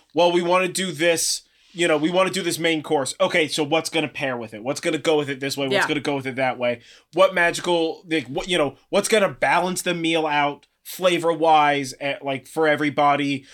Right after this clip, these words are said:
Speaker 1: What's gonna, um, like, elevate it magically? And what's gonna go good together?" So we can, like,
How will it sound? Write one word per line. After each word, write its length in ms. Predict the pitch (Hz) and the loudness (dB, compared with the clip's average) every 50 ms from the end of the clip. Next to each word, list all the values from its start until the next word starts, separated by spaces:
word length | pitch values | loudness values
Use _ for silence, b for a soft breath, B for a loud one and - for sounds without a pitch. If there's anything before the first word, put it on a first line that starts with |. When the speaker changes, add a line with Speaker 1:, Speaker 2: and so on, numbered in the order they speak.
| B B B | B B B
Speaker 1:
What's 220 | 147 160 165 - | -2 0 0 0
gonna, 720 | - - 170 160 160 160 156 151 151 151 147 147 143 - - | 0 0 2 4 4 4 6 6 6 6 4 4 2 0 0
um, 500 | - 151 143 139 135 131 120 120 113 117 b b b b | 0 0 2 2 2 2 0 -2 -6 -10 b b b b
like, 240 | 156 175 165 170 - - | -2 -2 -2 -2 -2 0
elevate 480 | 185 180 170 175 165 143 165 160 156 | 0 0 2 0 0 0 0 0 0
it 160 | 156 160 - 151 | 0 -2 -4 -4
magically? 920 | 139 131 131 139 135 - 143 127 - 131 135 135 131 127 127 127 117 - b b b b | -4 -4 -4 -4 -4 -6 -8 -10 -8 -8 -6 -6 -4 -4 -6 -6 -8 -12 b b b b
And 100 | 147 160 | -4 -2
what's 140 | 175 170 | -2 -2
gonna 180 | - 175 165 165 | -2 -2 -2 -2
go 300 | 143 123 - 156 151 147 | -2 -2 0 0 2 0
good 300 | 117 - 147 143 139 - | 0 0 -2 -2 -2 -2
together?" 560 | 147 131 110 135 127 123 131 127 123 120 - _ | -6 -6 -4 -2 -4 -2 -4 -4 -8 -8 -10 _
So 160 | - - 175 | -6 -4 -2
we 80 | 180 185 | -2 -2
can, 140 | 185 175 170 | -2 -2 0
like, 360 | 175 160 - - - - | -2 -2 -2 -6 -16 -20